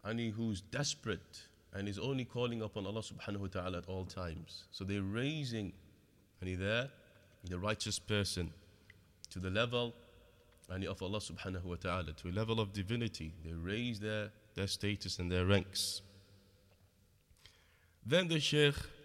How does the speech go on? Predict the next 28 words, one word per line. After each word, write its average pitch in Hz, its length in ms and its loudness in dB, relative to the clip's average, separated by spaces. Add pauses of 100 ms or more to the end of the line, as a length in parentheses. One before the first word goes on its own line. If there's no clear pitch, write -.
(500)
and 95 140 -4
provides 113 400 2
an 107 80 0
advice, 113 760 -2 (720)
and 87 140 2
he 92 60 2
says, 95 220 2
"فَيَا 117 640 10
عُلَمَاءُ 117 460 6
الْمُسْلِمِينَ," 107 920 0
"O 123 460 2
scholars 123 400 0
of 117 120 -2
the 113 80 -4
Muslims," 95 760 -4 (840)
as 123 100 0
a 123 60 -2
general 131 440 0
advice. 101 720 -2 (1400)
The - 80 -8
Shaykh 95 240 0
says, 85 500 -2
"All 123 260 6
the 139 80 6
scholars 135 320 6
of 117 140 0
the 117 80 0
Muslims, 87 760 -4